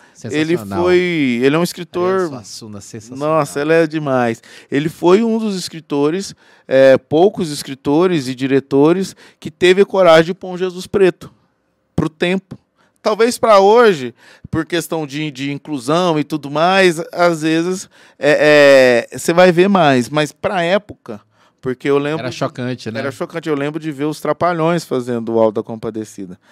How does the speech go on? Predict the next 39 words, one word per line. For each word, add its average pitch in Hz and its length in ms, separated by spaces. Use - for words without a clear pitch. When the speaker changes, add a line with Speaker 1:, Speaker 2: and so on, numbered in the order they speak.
Speaker 1:
Antes 123 340
dessa 123 260
versão 113 500
do, 110 140
do 110 140
João 107 220
Grilo, 127 500
do, 113 80
Speaker 2:
Uhum. 110 320
Speaker 1:
do 120 100
Chico - 280
Aresta, 117 420
do, 117 180
do 110 100
Centomelo, 127 960
do, 110 260
então 147 320
teve 165 320
uma 185 160
antes, 175 640
né? 120 320
Então 147 360
Speaker 2:
É, - 20
eu 143 40
não, 139 200
não 147 160
vi 139 180
essa. 107 340
Speaker 1:
É, 139 280
essa 131 180
é 139 40
bem 143 120
antiga. 190 260
Os 156 80
Trapalhões, 190 480
a 170 140
Mussum 190 480
era, 180 180
era, 131 480